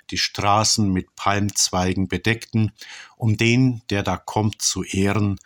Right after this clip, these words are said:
erklärt sich von alleine. Was haben wir jetzt für eine Woche hinter uns? Ich weiß nicht, wie es Ihnen ging. Erst Osterruhe und die Bitte, keine Gottesdienste in Präsenzform zu halten,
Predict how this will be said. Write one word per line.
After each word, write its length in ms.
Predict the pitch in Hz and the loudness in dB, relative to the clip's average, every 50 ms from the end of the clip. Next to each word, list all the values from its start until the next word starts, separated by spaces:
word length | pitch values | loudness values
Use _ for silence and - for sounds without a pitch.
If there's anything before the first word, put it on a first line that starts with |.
| _ _ _ - | _ _ _ -6
erklärt 480 | - 104 - - 107 104 101 101 98 | -6 -4 -2 0 0 2 0 0 0
sich 500 | - - - 107 98 - - - - - _ - | -2 -2 0 0 -2 -2 -4 -6 -8 -12 _ -12
von 300 | - - 95 95 104 - | -6 -4 -2 -2 -2 0
alleine. 580 | - 123 117 95 87 87 78 - - - - - _ _ _ _ _ _ _ _ _ _ _ _ _ _ _ _ _ - | 0 0 0 0 0 -2 -4 -6 -10 -14 -16 -18 _ _ _ _ _ _ _ _ _ _ _ _ _ _ _ _ _ -4
Was 180 | 104 - - | -2 -2 0
haben 160 | 117 135 156 | 2 2 2
wir 120 | 160 156 143 | 4 4 4
jetzt 240 | 135 131 135 - - | 4 2 2 0 -2
für 180 | - 127 123 - | 0 -2 -2 0
eine 240 | 113 117 117 110 | 0 0 2 2
Woche 220 | 98 107 - - 92 | 0 -2 -2 -4 -6
hinter 360 | 104 104 92 90 - 87 80 | -4 -4 -4 -4 -6 -8 -10
uns? 380 | 82 80 78 73 - - - - _ - | -10 -10 -8 -8 -8 -8 -8 -12 _ -12
Ich 120 | - - | -6 -4
weiß 280 | - 110 113 110 - - | -2 0 2 2 2 2
nicht, 260 | 110 107 95 - - - - - - _ _ _ | 0 0 0 -2 -6 -10 -16 -20 -20 _ _ _
wie 160 | - 107 113 113 | -2 2 2 2
es 220 | 110 - - - | 2 2 0 0
Ihnen 420 | - 127 120 120 113 104 95 98 | 0 0 2 2 2 2 0 -2
ging. 280 | 92 - 90 85 82 - _ _ _ _ _ _ _ _ _ _ _ _ _ _ - | -4 -6 -6 -8 -10 -14 _ _ _ _ _ _ _ _ _ _ _ _ _ _ -2
Erst 640 | - 117 107 104 - - - - - - - - _ _ - | 0 0 2 2 0 0 -2 -4 -6 -12 -20 -20 _ _ 0
Osterruhe 920 | 123 131 135 131 - - - 113 113 110 113 110 110 113 107 107 110 104 _ - | 2 4 4 4 2 2 2 2 4 4 4 4 4 4 2 2 0 -4 _ -6
und 160 | 107 101 92 | -4 -2 -2
die 80 | 95 | -2
Bitte, 400 | 90 - 135 135 - 131 117 117 | 0 0 0 2 2 0 0 0
keine 400 | 117 - - 104 95 87 87 87 | -2 -4 -4 -4 -4 -4 -6 -6
Gottesdienste 800 | - - 123 123 - 117 107 - - 120 117 113 110 - - 101 | -4 -2 -2 -2 0 -2 -2 -2 0 2 2 2 2 0 0 -4
in 100 | 90 87 | -6 -6
Präsenzform 800 | - - 98 95 - 135 131 135 - - - 117 117 120 117 110 | -6 -6 -4 0 2 2 2 2 2 0 2 2 2 2 2 2
zu 160 | - - 110 | 2 2 2
halten, 420 | 113 113 117 113 113 - 120 113 | 4 2 2 0 0 -2 -2 -2